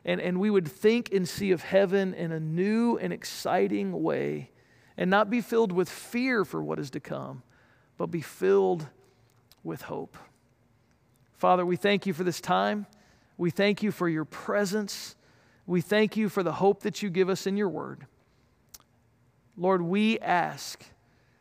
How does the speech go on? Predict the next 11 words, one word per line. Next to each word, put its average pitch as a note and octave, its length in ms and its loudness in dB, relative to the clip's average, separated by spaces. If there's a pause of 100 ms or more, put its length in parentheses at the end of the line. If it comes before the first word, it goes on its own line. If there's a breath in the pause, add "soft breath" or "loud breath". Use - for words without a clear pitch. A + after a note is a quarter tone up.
(200)
that F3+ 160 4
you G3 220 0
would F3+ 180 4
help G#3 400 2
us F#3+ 220 4
to F3 180 -6
set - 420 0
our F3+ 280 2
eyes F3 460 2
on E3 360 -4
you D#3 560 -4